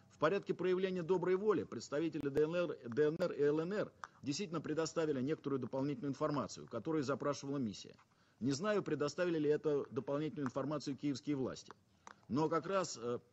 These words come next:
э, задача-то в том, чтобы сосредоточиться на тех вещах, которые необходимо делать по комплексу мер, а не, э, пытаться, э, э, накрутить какие-то новые условия. Вот они должны определить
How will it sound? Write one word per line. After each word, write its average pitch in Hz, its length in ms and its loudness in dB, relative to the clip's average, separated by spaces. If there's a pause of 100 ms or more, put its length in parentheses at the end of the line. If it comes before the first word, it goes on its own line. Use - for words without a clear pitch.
(220)
э, 120 240 -2
задача-то 160 560 0
в - 60 -10
том, 107 200 0
чтобы 120 220 -6
сосредоточиться 147 920 -2
на 135 240 -2
тех 208 340 0 (360)
вещах, 139 440 0
которые 156 340 0
необходимо 160 520 0
делать 180 340 2 (420)
по 147 140 4
комплексу 131 480 0
мер, 98 260 -2
а 170 160 0
не, 175 380 0 (280)
э, 123 140 0
пытаться, 160 760 2
э, 120 220 0 (380)
э, 120 140 0
накрутить 160 480 2
какие-то 156 400 0
новые 151 320 4
условия. 104 380 -2
Вот 147 100 -4
они 226 160 0
должны 196 400 2
определить 160 680 0